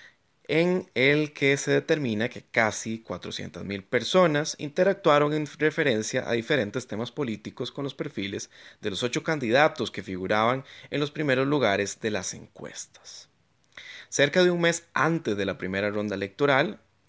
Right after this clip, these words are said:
los dos candidatos que generaron más interacciones con likes fueron los mismos dos candidatos que lograron insertarse en la segunda ronda electoral, siendo que según la empresa costarricense Minerva Data Mining,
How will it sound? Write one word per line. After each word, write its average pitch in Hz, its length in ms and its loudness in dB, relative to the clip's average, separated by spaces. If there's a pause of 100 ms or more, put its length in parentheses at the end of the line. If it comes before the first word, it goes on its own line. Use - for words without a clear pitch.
(240)
los 95 140 -10
dos 139 220 4
candidatos 160 600 4
que 98 140 -10
generaron 101 500 -2
más 156 340 2
interacciones 113 720 -4
con 151 280 0
likes 127 460 0 (400)
fueron 156 180 4
los 135 180 2
mismos 180 440 2
dos 170 200 2
candidatos 160 800 2 (240)
que 117 120 -2
lograron 131 320 4
insertarse 143 640 2
en 156 60 -2
la 147 80 -2
segunda 123 400 -4
ronda 123 480 -2
electoral, 101 720 -2 (380)
siendo 135 320 0
que 104 80 -6
según 98 320 -2
la 139 60 2
empresa 135 340 -2
costarricense 135 880 -2
Minerva 107 720 0
Data 90 400 -10
Mining, 120 480 -2